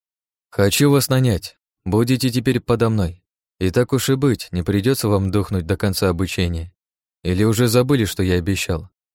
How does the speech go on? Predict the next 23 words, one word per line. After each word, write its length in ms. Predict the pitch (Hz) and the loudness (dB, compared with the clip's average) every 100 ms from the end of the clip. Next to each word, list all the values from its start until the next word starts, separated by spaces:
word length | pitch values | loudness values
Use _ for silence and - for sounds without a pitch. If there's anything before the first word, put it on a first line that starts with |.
| _ | _
Никто 340 | 92 95 - 110 | -4 -2 0 2
из 180 | 101 | 2
вас 240 | 101 107 - | 2 0 0
не 100 | 110 | 0
доживет 440 | 107 104 110 120 | 0 2 0 0
до 100 | 95 | 0
его 180 | 87 87 | 0 0
конца». 440 | - 90 - 82 - _ _ _ _ _ _ _ - | -2 -4 -4 -6 -8 _ _ _ _ _ _ _ -12
«Сдурел!» 800 | 92 92 104 107 117 135 139 87 _ _ _ _ _ _ _ | -8 -2 2 4 6 6 6 2 _ _ _ _ _ _ _
Делает 320 | 95 104 101 92 | -2 2 2 0
шаг 180 | 104 | -2
навстречу 520 | 98 95 - 98 - 92 | -2 -2 -2 -4 -2 -4
мне 100 | 85 | -4
силач, 420 | - 85 85 - _ - | -2 -4 -4 -8 _ -4
но 120 | 110 | 0
на 60 | |
него 200 | 113 113 | 2 0
сразу 360 | 123 120 117 117 | 0 2 2 0
же 100 | 117 | -2
налегают 440 | 123 117 107 107 | -2 0 0 0
свои 260 | - 101 101 | 0 0 0
с 80 | - | -2
криком: 420 | 101 98 104 | -2 -2 -2